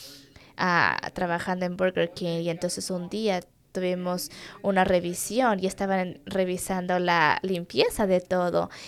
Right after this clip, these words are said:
y eso incluye a las personas, y entonces Él quiere probar nuestro, nuestras habilidades de lavarnos las manos, pero no es que sea des-, ah,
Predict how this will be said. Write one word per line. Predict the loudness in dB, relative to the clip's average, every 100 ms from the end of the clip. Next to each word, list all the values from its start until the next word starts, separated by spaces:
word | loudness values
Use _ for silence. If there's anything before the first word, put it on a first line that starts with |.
| -4
y | -2
eso | 0 0
incluye | 2 4 6
a |
las | 4 2
personas, | 2 0 4 2 2 0
y | -2
entonces | 0 -2 0 -2 0
Él | 0 0
quiere | 2 2 2
probar | 2 2 4 4 2 2
nuestro, | -2 -2 -2 -2 -2
nuestras | -2 -8 -16 -8 0
habilidades | 2 4 4 4 4 2
de | 2
lavarnos | 2 0 -2
las | -2 0
manos, | -2 -2
pero | 0 0 0 -2 -8 -20 _ _ _ _ _ _ -12 -4
no | -2
es | -2
que | 0
sea | 2 2 0 -8 -20 0
des-, | 0 0 -6 -14 -20 -20 -20 -20 -14
ah, | -12 -12